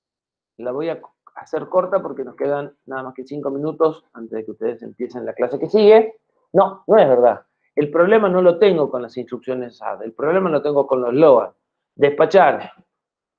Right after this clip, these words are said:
una load y dos add no me va a resolver el problema, al contrario, lo va a agravar. ¿Qué es lo que debería de hacer para andar mejor? Despachar dos load y una add.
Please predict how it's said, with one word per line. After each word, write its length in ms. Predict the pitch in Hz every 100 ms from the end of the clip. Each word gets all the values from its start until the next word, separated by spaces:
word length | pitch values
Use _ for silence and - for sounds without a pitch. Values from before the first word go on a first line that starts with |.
| _ -
una 580 | 226 208 147 117 98 _
load 480 | 139 165 156 123 -
y 120 | 139 135
dos 280 | 185 185
add 280 | 196 185 180 -
no 220 | 147 175
me 80 | 165
va 140 | 160
a 160 | 160 139
resolver 420 | 135 131 131 135
el 80 | 120
problema, 480 | 127 147 151 147 143
al 100 | 139
contrario, 440 | 139 143 151 147
lo 100 | 127
va 120 | 127
a 20 |
agravar. 520 | 123 131 147 117 - _ _ _ _ _ _ _
¿Qué 280 | 214 220 220
es 60 |
lo 140 | 185 165
que 120 | 143
debería 420 | 143 147 151 151
de 60 | 143
hacer 260 | 135 160
para 160 | 143 135
andar 160 | 139 135
mejor? 420 | 127 127 104 - _ _ _ _ _ _ -
Despachar 680 | 127 123 143 151 120 - _ _ -
dos 300 | 185 220 165
load 480 | 170 147 143 143 - _ _ _ -
y 220 | 123 127 _
una 540 | 202 170 117 117 117 _ _ 135
add. 180 | 113